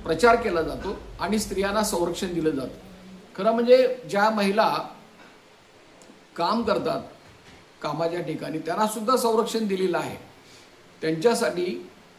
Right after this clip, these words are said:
पॉश कायदा हा भारत सरकारने केलेला आहे.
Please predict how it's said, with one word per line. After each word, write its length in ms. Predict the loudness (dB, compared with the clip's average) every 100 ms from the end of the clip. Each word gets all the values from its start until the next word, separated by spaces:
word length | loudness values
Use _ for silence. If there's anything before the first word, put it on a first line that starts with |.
| -20 -14
पॉश 340 | -4 -2 -2 -2
कायदा 260 | -2 0 0
हा 280 | 0 -2 -2 -8 -20 -20 -14
भारत 220 | -4 -4
सरकारने 540 | -2 -4 -4 -4 -4 -4
केलेला 340 | -8 -6 -6
आहे. 180 | -6 -8